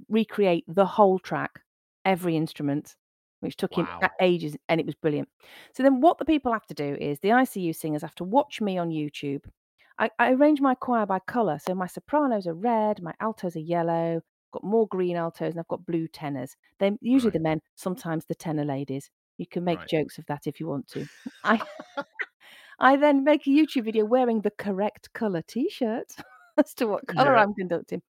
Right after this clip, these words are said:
Speaker 1: They follow that at home with o-, on one device with one ear and
Speaker 2: Right.
Speaker 1: sing separately into their phones. And I'd said, I rather foolishly said to them, "If you want to sing more than one part,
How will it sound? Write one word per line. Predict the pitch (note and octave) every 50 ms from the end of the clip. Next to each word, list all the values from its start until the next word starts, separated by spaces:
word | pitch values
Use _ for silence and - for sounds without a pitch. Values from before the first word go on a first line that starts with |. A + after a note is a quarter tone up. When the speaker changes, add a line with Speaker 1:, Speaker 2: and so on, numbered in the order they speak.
| _ _ _ _ _
Speaker 1:
They | A3+ A#3
follow | - - D#4+ E4+ F#4 F#4 F4
that | E4 D#4 C4 -
at | C#4+ A#3+
home | G#3+ A#3+ G#3 F3 F3+ - _ _ _ _ - A3+ -
with | G#3 G#3+ G3+ F#3+ F#3 G3+
o-, | A#3 -
on | - A3+ A3+ A3+
one | A3+ B3 B3+ B3+ B3
device | B3+ A#3 B3 A#3 G3 F#3 -
with | F#3 E3 -
one | F#3 G#3+ G#3 G#3
ear | G3+ F3 C#3+ C#3 F3+ - _ _ _ _ _ _ _ _ _ _ _ _ _ _
and | - F#3 F3+
Speaker 2:
Right. | - -
Speaker 1:
sing | A3 G3+ F#3+ F#3
separately | - - G3 - - D#3 - D#3+
into | D#3 D#3 -
their | D#3 D#3
phones. | - - D3 C#3 C3+ C#3+ - _ _ _ _ _ _ - - _
And | F#3 G#3 A#3+
I'd | C4 -
said, | - - E4+ E4 - -
I | F3 E3+
rather | F3 F3 E3 E3 D#3 D#3
foolishly | - - - E3+ D#3 D3 C#3 - - - B2+ B2+
said | C3 - - C#3+ -
to | - C#3
them, | B2 B2 C#3 - _ _ _ _ _ _ _
"If | - F4+ - -
you | C#5+ B4
want | A#4+ A4+ - -
to | -
sing | - - F4+ E4+ D4+ D4+
more | D#4 D#4+ D#4+ D#4
than | D#4 D4+ C#4+ C#4
one | C#4+ C#4 C4+ C4
part, | - - F4 F4 C4 G#3+ G#3+